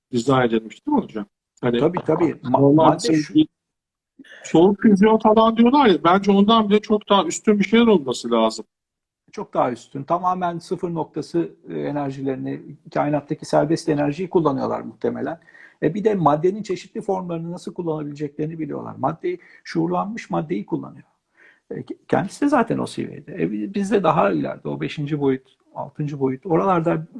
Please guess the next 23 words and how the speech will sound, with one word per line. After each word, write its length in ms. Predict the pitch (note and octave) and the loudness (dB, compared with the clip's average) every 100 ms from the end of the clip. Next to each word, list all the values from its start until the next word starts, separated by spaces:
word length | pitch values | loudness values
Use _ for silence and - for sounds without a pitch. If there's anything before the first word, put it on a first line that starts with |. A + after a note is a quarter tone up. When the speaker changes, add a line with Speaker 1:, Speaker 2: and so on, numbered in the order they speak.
| A3 | 0
Speaker 2:
madde 380 | C#3 D#3 G3 G#3 | 0 2 0 0
de 100 | F#3+ | -2
şuurlu 520 | - D3 B2+ A2+ G#2+ | -2 -4 -4 -8 -8
olacak 420 | A2+ A2 A#2 - | -8 -8 -16 -16
zaten. 320 | A#2+ A2+ A2+ _ _ _ _ _ _ | -18 -18 -20 _ _ _ _ _ _
Yani 360 | C3 C#3+ D3 D3 _ _ _ _ _ _ _ _ _ _ _ - | -12 -8 -8 -10 _ _ _ _ _ _ _ _ _ _ _ -8
maddenin 320 | D#3 E3+ F#3+ | -4 -4 -6
şuurlu 360 | - F#3+ G3 | -4 -2 2
olması 400 | G3 F#3 D#3 D#3+ | 0 0 -6 -4
demek 400 | D3+ F3+ G#3 _ _ _ - | -4 -4 -8 _ _ _ -16
bir 60 | F3+ | -4
takım, 320 | G#3+ F#3+ F#3+ _ _ _ _ _ _ _ _ _ _ _ _ - - | -2 -2 -4 _ _ _ _ _ _ _ _ _ _ _ _ -20 -10
e, 80 | C3 A#2 A#2+ A#2 - _ _ _ _ _ _ _ _ _ _ | -4 0 0 -4 -8 _ _ _ _ _ _ _ _ _ _
bizden 480 | - C#3+ C3+ F3 G3+ | -2 -2 0 0 0
gelen, 440 | F#3+ D3+ B2+ F3+ _ _ _ - | 0 -2 -4 -12 _ _ _ -16
e, 80 | E3 A#2+ B2+ - F2+ - D#3 _ | -12 -10 -8 -8 -8 -10 -16 _
tesirlere, 600 | - B2 - B2+ B2+ A#2 | -2 0 0 -2 -2 -2
bizden, 300 | A#2+ B2+ D3+ | -2 2 2
insandan 520 | D#3+ C#3+ - D#3 F3 G3+ | 4 2 4 2 2 0
yayılan 400 | F#3+ D#3+ C#3 - | 0 0 -2 -6
tesire 400 | C#3 - F#3+ G3+ | -10 -8 -8 -6
yanıt 380 | F3+ G#3+ A3 | -4 -6 -2
verebilmesi, 640 | G3+ F#3 D3+ A#2+ A#2 - | 0 0 -2 -6 -16 -20